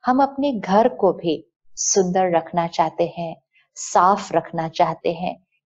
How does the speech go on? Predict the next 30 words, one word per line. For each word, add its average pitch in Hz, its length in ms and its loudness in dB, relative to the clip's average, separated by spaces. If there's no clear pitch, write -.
कहीं 254 280 2
भी 285 220 -2
छोटा 233 360 2
सा 240 220 2
दाग 175 420 2
भी 196 160 4
लग 156 200 2
जाए, 156 320 -2
हम 196 160 -2
उसको 202 300 -2
तुरंत 196 440 0
साफ 160 440 0
करना 165 360 0
चाहते 165 380 -4
हैं। 165 260 -8
कहीं 254 300 2
कुछ 247 200 2
कॉबवेब्स, 196 720 2
कहीं 202 280 0
जाले 175 360 2
लग 175 260 2
जाए, 160 220 0
तो - 420 -14
हम 185 40 -8
कहते 196 300 2
हैं, 208 60 4
"ये 196 220 4
कैसे 190 360 2
हो 165 160 -2
गया?" - 260 -2